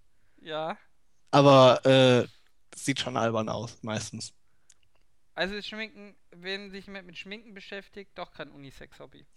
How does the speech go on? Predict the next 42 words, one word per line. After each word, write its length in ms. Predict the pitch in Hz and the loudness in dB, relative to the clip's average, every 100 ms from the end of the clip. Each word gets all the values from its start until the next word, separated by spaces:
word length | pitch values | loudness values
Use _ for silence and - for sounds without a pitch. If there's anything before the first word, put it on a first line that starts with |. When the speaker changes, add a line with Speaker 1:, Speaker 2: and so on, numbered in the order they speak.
| - - | -12 -6
Speaker 2:
Schminken 600 | - - 175 247 262 208 | 0 6 8 6 4 0
ist 180 | 180 - | 0 2
für 120 | 170 | 0
mich 360 | 175 202 - - - | 4 2 0 -10 0
kein, 460 | 160 165 170 156 | 4 4 2 -4
äh, 340 | - 156 143 139 | 0 2 4 2
äh, 440 | 131 143 139 139 143 151 151 | -2 -6 -4 -6 -10 -16 -4
nix, 340 | 160 - - | -2 -2 -8
wo 140 | 160 165 | -2 -2
ich 200 | 143 - | -4 0
sagen 320 | 151 156 156 | 2 4 2
würde, 160 | 151 143 | -2 -2
dass 160 | 143 | -4
das 140 | 143 135 | -6 -6
ein 160 | 127 | -2
Hobby 280 | 143 160 139 | 0 2 0
ist, 340 | 113 113 - _ _ _ _ | 0 -4 -6 _ _ _ _
im 140 | 131 120 | -4 4
weiteren 400 | 123 123 127 127 | 4 4 -4 -4
Sinne. 340 | 123 123 117 _ _ _ _ _ _ _ | -6 -6 -8 _ _ _ _ _ _ _
Speaker 1:
Kommt 220 | _ - | _ -20
drauf 120 | 123 127 | -20 -20
an, 180 | 156 165 | -20 -20
wie 60 | |
sehr 160 | 180 196 | -16 -16
man 180 | 208 220 | -16 -20
sich 120 | 262 | -18
damit 260 | 294 320 - | -18 -18 -18
beschäftigt. 800 | - 147 - - - - - - | -14 -16 -16 -18 -16 -14 -14 2
Speaker 2:
Ja, 140 | 262 240 180 - - - | 4 6 2 0 -8 -8
Speaker 1:
Wenn 80 | 190 | -6
Speaker 2:
gut. 20 | 196 | -6
Speaker 1:
jemand, 260 | 196 185 | -6 -12
es 80 | 160 | -12
gibt 160 | 214 190 | -12 -12
doch 80 | |
sicher 220 | 170 196 - | -10 -10 -6
Zeitschriften, 520 | 170 202 - 196 170 | -8 -8 -12 -16 -16
die 80 | 156 | -20
sich 120 | 147 | -18
damit 280 | 143 139 - | -20 -20 -20
beschäftigen. 560 | 131 160 - - 135 | -18 -18 -20 -20 -20